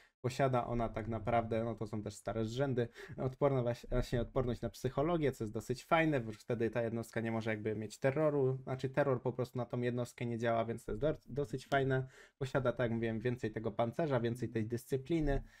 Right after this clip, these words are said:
i chyba więcej obrony, zwarciu ataku, zwarciu siły broni. No i chyba też premii do szarży chyba jest sześć więcej dodatkowo. To jest bardzo fajna jednostka, no damy do klasy średniej, bo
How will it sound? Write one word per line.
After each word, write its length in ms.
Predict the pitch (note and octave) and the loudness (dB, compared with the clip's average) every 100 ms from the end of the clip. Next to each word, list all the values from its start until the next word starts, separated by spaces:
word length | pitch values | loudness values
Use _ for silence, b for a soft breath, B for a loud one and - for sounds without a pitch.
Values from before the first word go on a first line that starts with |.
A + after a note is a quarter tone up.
| B - | B -8
i 60 | |
chyba 260 | D3 D3 C#3 | -6 -2 0
więcej 320 | C3 C#3 C3 | 0 2 0
obrony, 380 | A#2+ A2+ B2+ B2 | 0 0 0 0
zwarciu 360 | G#2+ B2+ C3 A#2 | 2 0 0 -4
ataku, 300 | B2 B2+ C3 | -4 -4 -4
zwarciu 400 | A2 A#2 B2 B2 | 2 2 2 -6
siły 220 | - A2+ | 0 0
broni. 400 | B2+ A#2+ A#2 D#3 - - - - _ _ _ - | 2 0 2 -2 -4 -20 -20 -20 _ _ _ -8
No 100 | F3 | 0
i 40 | |
chyba 200 | C3 A#2+ | 2 4
też 160 | A#2 A2+ | 2 -2
premii 440 | - A#2+ A#2 A2 | 0 2 2 0
do 120 | G#2+ A2+ | 0 -2
szarży 380 | - A#2 G#2+ | 2 0 0
chyba 200 | G#2+ G2+ | -4 -2
jest 180 | G2+ - | -2 -4
sześć 220 | - A2+ | -2 -2
więcej 360 | G#2+ G#2+ A2 C#3+ | 2 0 2 0
dodatkowo. 640 | A#2 G#2 - A2 A2 F#3+ B B B B _ - | 0 -2 -4 -4 0 -2 B B B B _ 2
To 40 | G3+ | 2
jest 120 | D#3+ | 6
bardzo 260 | E3+ D#3+ | 4 4
fajna 320 | D#3 D#3+ D3+ C#3+ | 4 4 6 4
jednostka, 560 | C3+ C#3 C3 - C3+ | 4 4 0 4 4
no 140 | C3 B2 | 6 4
damy 240 | C3 C3 | 4 4
do 100 | A#2 | 2
klasy 300 | - C3 C3 | 0 0 0
średniej, 500 | - A#2+ B2+ C3 B2 | 0 0 2 4 2
bo 440 | A2 A2+ A2 A2 | 2 0 0 -2